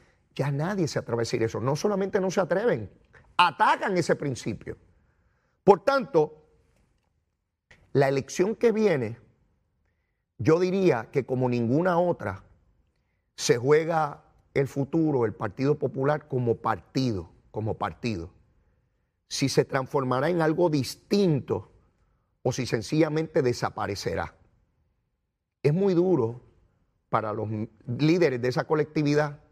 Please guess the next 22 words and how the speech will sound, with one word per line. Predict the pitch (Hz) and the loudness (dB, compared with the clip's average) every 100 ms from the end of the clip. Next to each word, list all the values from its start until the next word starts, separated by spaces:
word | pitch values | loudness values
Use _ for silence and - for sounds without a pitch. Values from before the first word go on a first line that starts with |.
| _ - | _ -6
tener | 117 117 - | -4 -4 -2
que | 143 | -2
mirar | 147 143 151 147 | 0 0 0 0
el | 117 | -4
resultado | 113 117 104 113 | -6 -8 -4 -2
electoral | 127 127 131 | -2 -2 -2
pasado. | 127 127 - 101 98 87 _ _ _ _ _ _ _ | -2 -6 -4 -4 -4 -6 _ _ _ _ _ _ _
En | 170 165 | 2 2
San | 147 143 139 | 2 2 2
Juan | 156 202 | 0 2
y | |
en | 208 | 2
Aguabuena | 196 175 147 147 196 | 4 4 2 2 0
el | 180 | 0
Partido | 139 110 143 170 | -2 -2 0 0
Popular | - - 143 | 0 0 0
llegó | 165 143 | 2 0
tercero | 127 151 - 160 202 123 - _ _ _ _ _ _ _ _ _ | 0 -2 -2 -2 -4 -8 -16 _ _ _ _ _ _ _ _ _
en | 143 123 | -2 2
dos | 127 | 2
municipios | 175 202 160 - 190 208 123 | 2 0 0 0 2 2 2
ya. | 127 208 | -4 -4